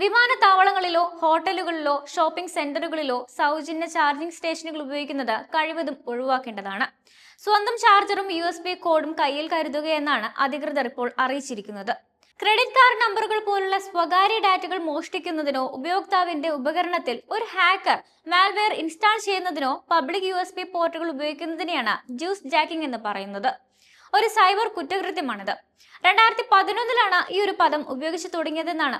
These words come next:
പറയപ്പെടുന്നത്. ശ്രദ്ധിച്ചില്ലെങ്കിൽ അക്കൗണ്ടിലെ പണം വരെ നഷ്ടപ്പെടുകയും ചെയ്തേക്കാം. പൊതു ചാർജിംഗ് പോയിന്റുകളിൽ നിന്ന് ഫോൺ ചാർജ് ചെയ്യുമ്പോഴാണ് ഫോണിലുള്ള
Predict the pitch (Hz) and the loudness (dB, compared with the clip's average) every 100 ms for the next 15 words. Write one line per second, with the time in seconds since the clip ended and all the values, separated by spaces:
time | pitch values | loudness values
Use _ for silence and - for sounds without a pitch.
0 | - 262 277 285 240 202 190 208 - _ | 0 2 2 -2 -6 -8 -4 -4 -4 _
1 | _ _ _ - 381 392 453 453 453 440 | _ _ _ -4 0 0 2 2 2 0
2 | - 302 302 359 359 359 359 359 311 339 | 0 -2 0 -2 -2 -2 -2 0 0 -2
3 | 349 370 311 277 - 349 370 294 277 311 | -2 -2 -2 -4 -6 -4 -4 -2 -4 -4
4 | 302 220 185 185 - _ _ 440 466 494 | -6 -4 -4 -6 -8 _ _ 2 2 6
5 | 453 392 415 403 403 381 370 370 359 339 | 6 6 0 -2 0 0 0 -2 -2 -2
6 | 277 320 - 370 349 370 370 339 302 349 | 0 -2 -2 0 2 2 2 2 2 0
7 | 370 381 370 381 339 240 - - 349 370 | -2 -4 0 2 2 0 -4 0 2 2
8 | 392 339 | 0 -2